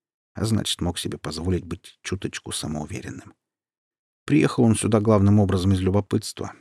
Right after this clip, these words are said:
ну и еще из-за теплой погоды, пожалуй. Упершись локтями в полированный стол, глава фирмы Оливер Ламберт чуть подался вперед, беря на себя инициативу. Он был искушенным собеседником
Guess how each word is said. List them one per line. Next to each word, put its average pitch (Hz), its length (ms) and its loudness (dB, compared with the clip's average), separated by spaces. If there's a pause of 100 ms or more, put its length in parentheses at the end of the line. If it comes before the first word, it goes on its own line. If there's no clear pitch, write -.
(400)
ну 78 120 2
и 104 60 6
еще - 240 0
из-за 80 180 -2
теплой - 280 -6
погоды, 78 380 -8
пожалуй. - 460 -14 (1700)
Упершись - 460 2
локтями 139 420 4
в - 120 -4
полированный 120 540 6
стол, 151 400 4 (600)
глава 127 320 4
фирмы 123 500 2
Оливер 95 360 2
Ламберт 107 540 0 (260)
чуть - 180 -6
подался - 420 0
вперед, 131 460 0
беря 101 240 2
на 110 100 0
себя 92 300 -4
инициативу. - 840 -6 (720)
Он 127 180 4
был 180 140 8
искушенным 165 540 4
собеседником - 800 -4